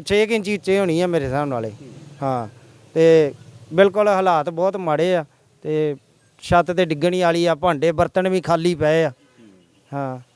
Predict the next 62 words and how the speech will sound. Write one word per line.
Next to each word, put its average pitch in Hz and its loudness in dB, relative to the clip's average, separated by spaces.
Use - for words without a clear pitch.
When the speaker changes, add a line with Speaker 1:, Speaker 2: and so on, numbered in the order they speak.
Speaker 2:
ਤੇ 190 -18
ਸਰਦਾਰ 214 -10
ਜੀ, 180 -14
ਜਿਵੇਂ 202 0
ਮੈਂ 214 0
ਗੱਲ 170 6
ਕੀਤੀ 160 -6
ਵੀ 196 -4
ਜਿਹੜੇ 156 0
ਲੋਕ 151 0
ਜਿਨ੍ਹਾਂ 170 2
ਨੂੰ 185 0
ਰੱਬ 143 2
ਨੇ 160 0
ਸਭ 202 -2
ਕੁਝ 226 0
ਦਿੱਤਾ 151 2
ਹੁੰਦਾ, 113 0
Speaker 1:
ਹੂੰ। 131 -18
Speaker 2:
ਕੋਠੀਆਂ 160 0
ਮਹਿਲ 147 2
ਦਿੱਤੇ 156 -4
ਹੁੰਦੇ 135 -4
ਨੇ, 143 -2
ਕਾਰਾਂ 160 4
ਦਿੱਤੀਆਂ 131 -4
ਹੁੰਦੀਆਂ 127 -4
ਨੇ, 143 -2
ਪੈਸਾ 175 2
ਧੇਲਾ 175 0
ਦਿੱਤਾ 120 -4
ਹੁੰਦਾ, 143 0
ਫਿਰ 185 -2
ਵੀ 208 0
ਉਹਨਾਂ 202 2
ਦੀ 202 4
ਭੁੱਖ 180 -2
ਨਹੀਂ 180 2
ਮਿਟਦੀ, 156 0
ਹੋਰ 220 4
ਰੱਬ 196 0
ਕੋਲ 185 0
ਮੰਗਦੇ 127 0
ਨੇ, 110 -6
ਠੀਕ 147 -6
ਹੈ 160 2
ਨਾ? 180 0
ਤੇ 196 0
ਜਿਹੜੇ 196 0
ਲੋਕਾਂ 208 2
ਨੇ 208 2
ਰੱਬ 170 0
ਨੇ 185 2
ਕੁਛ 185 -6
ਨਹੀਂ 220 -2
ਦਿੱਤਾ, 170 0
ਕਿਹੜੇ 190 0
ਹਾਲਾਤਾਂ 160 2
ਵਿੱਚ 165 -2
ਰਹਿ 151 2
ਰਹੇ 160 2
ਨੇ, 156 -2